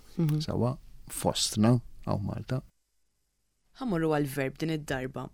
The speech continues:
Speaker 1: Il-verb staħa kultant ifixkel lill-istudenti. Dan tal-imma forma hu?
Speaker 2: Għandek raġun li jfixkel lill-istudenti, għax staħa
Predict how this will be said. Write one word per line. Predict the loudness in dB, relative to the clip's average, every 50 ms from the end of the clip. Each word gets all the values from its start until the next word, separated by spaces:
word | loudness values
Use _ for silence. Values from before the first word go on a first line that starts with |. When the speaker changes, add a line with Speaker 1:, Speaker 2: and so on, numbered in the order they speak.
| -16 -8 0
Speaker 1:
Il-verb | 2 4 4 4 4 4 4 4 4 2 4
staħa | 4 4 6 6 6 6 6 6 6 6 6
kultant | 6 4 6 6 4 4 4
ifixkel | 4 4 4 4 6 6 6
lill-istudenti. | 6 6 6 6 6 6 6 6 8 8 6 6 4 2 0 -2 -2 -4 -8 -18 -20 -18 -18 -18 -18 -18 -18 -18 -18 -16 -16 -16 -18 -18 -18 -16 -10
Dan | -4 2 2 4 4
tal-imma | 6 6 6 6 6 6
forma | 8 8 8 8 8 6 6
hu? | 4 2 0 -4 -10 -18 -20 -20 -20 -20 -18 -16 -16 -16 -16 -16 -16 -16 -16 -16 -16 -16 -16 -16 -16 -16 -18 2
Speaker 2:
Għandek | 8 12 12 12 12 12 12
raġun | 12 12 12 12 12 12 12 12 12 8
li | 6 4 2 2
jfixkel | 0 0 -2 -4 -2 0 0 0 2 2
lill-istudenti, | 0 0 0 0 -2 -2 -2 -2 -2 -2 0 2 2 2
għax | 2 2 0 -2 -4 -4
staħa | -4 2 6 6 6 6 6 4